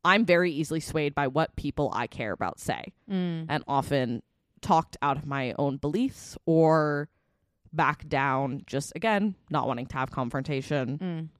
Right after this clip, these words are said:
Speaker 1: and to try and do that less this year.
Speaker 2: Yeah. Yeah, I unfollowed Kales today, everyone. That's my moral, <laughs> my moral moment of the year.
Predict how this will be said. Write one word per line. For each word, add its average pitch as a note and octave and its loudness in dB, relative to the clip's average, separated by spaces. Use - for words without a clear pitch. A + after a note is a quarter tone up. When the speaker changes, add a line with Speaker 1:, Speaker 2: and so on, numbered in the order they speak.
Speaker 1:
and - -10
to - -14
try E3 2
and D3+ -2
do D3 2
that A#2+ -4
less - -10
this - -16
year. - -16
Speaker 2:
Yeah. E3 -4
Yeah, A3 6
I C4+ 8
unfollowed C4+ 10
Kales G3 6
today, F3 6
everyone. E3+ 2
That's G#3+ 4
my A3+ 10
moral, F#3+ 12
<laughs> - -6
my G3 6
moral F3+ 8
moment F#3 6
of F3 6
the F3+ 6
year. E3+ 8